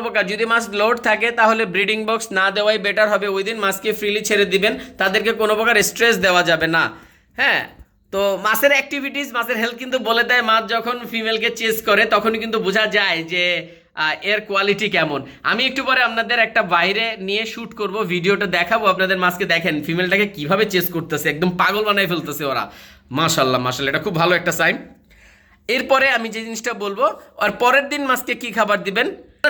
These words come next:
চেষ্টা করবেন পরের দিন লাইভ ফিড দেওয়ার জন্য। আমি actually লাইভ ফিড হিসেবে ব্রাইন শিম ব্যবহার করি, আমি এদেরকে ব্রাইন শিম ফিড করাবো। দেখেন আমি এখানে আপনাদের আমার হ্যাচারিটা দেখাই। এই যে এই পাশে আসেন,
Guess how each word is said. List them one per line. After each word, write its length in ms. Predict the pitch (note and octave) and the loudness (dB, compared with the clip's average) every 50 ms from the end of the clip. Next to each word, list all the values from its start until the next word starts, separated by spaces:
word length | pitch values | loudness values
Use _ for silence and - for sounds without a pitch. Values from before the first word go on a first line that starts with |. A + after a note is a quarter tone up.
| C#4+ C#4+ | 0 0
চেষ্টা 260 | C4+ C4+ - - - | -2 0 0 2 4
করবেন 280 | C#4 C#4 C#4 D4 C#4+ | 4 4 4 2 2
পরের 280 | C#4+ - A#3 A3 A3 G3+ | 2 0 0 0 0 -2
দিন 120 | C4 C4 | -4 -2
লাইভ 280 | B3 A3 A3 A3 B3+ C4 C4 | 0 0 2 2 0 0 -2
ফিড 200 | - C4 A#3+ G#3 | -6 -8 -6 -2
দেওয়ার 300 | G3 G#3+ G#3 G3+ G3+ F#3+ | 2 4 4 4 4 2
জন্য। 240 | D#3+ F#3 F3 E3+ E3+ E3 F3 | 0 0 0 0 0 0 0
আমি 320 | F#3 F#3+ A3 B3+ C4 B3+ | 0 0 0 0 0 0
actually 360 | A#3 - - - A#3+ A#3+ C4 | 0 0 -2 -4 -4 -2 -2
লাইভ 240 | B3+ A3+ G#3 G#3 G3+ - | 0 2 2 0 0 -2
ফিড 120 | - G3+ | -4 -4
হিসেবে 360 | A#3 A3+ - B3 B3 B3+ C4+ | -4 -4 -2 -2 0 0 0
ব্রাইন 340 | C4 E3 G3 G3+ A#3+ C4 C4 | 0 2 2 2 2 0 -2
শিম 200 | - - C4+ B3+ | -4 -6 -4 0
ব্যবহার 260 | A3+ G#3 G3+ G#3 G3 | 2 4 4 4 2
করি, 240 | - - D#3 B2+ A2 - - - - _ _ _ _ _ _ _ | 2 0 -2 -4 -4 -8 -12 -16 -20 _ _ _ _ _ _ _
আমি 240 | - D3+ E3 G3 A3 | -2 0 2 2 2
এদেরকে 420 | A3 F#3+ F#3 F3+ F#3+ G3+ - A#3+ A#3 | 2 2 2 2 0 2 2 2 2
ব্রাইন 280 | - F3+ E3+ F3+ F3 | 4 4 2 2 0
শিম 180 | F3 - A#3 A3 | -4 -6 -6 -4
ফিড 240 | A3 A3+ G#3+ - - | -4 -4 -6 -4 -2
করাবো। 340 | A3+ G#3+ G#3 G3+ G#3+ B3 | 0 2 2 2 0 0
দেখেন 300 | - G#3 G3+ G3 A3+ G#3 | 0 0 0 2 2 2
আমি 180 | F#3+ F3+ F#3+ G3 | 2 2 2 2
এখানে 240 | F#3+ G3 G3+ G3 F#3+ | 2 2 0 0 0
আপনাদের 300 | F#3 F3 F#3 F#3 F#3 F3+ | 0 0 0 2 2 2
আমার 180 | F3+ F#3 F3+ | 2 2 2
হ্যাচারিটা 440 | E3 D#3+ D#3+ D#3+ F#3+ G3 G3+ G3 G3+ | 0 0 0 2 2 4 4 4 4
দেখাই। 420 | F#3+ F3 D#3+ E3 G3+ G3+ D4 - - - - _ - - - - - - - - - - - | 2 2 0 0 0 -2 -2 -4 -8 -14 -20 _ -20 -20 -20 -20 -20 -20 -20 -20 -14 -6 0
এই 200 | F#3+ A3 A3+ A3 | 0 2 2 4
যে 80 | G#3+ | 2
এই 200 | G3 F3+ F#3+ G3+ | 2 2 2 2
পাশে 220 | G3+ G3+ G3+ G#3 F#3+ | 2 2 2 2 0
আসেন, 300 | F3 - - C4 E4+ | 0 0 -2 -4 -6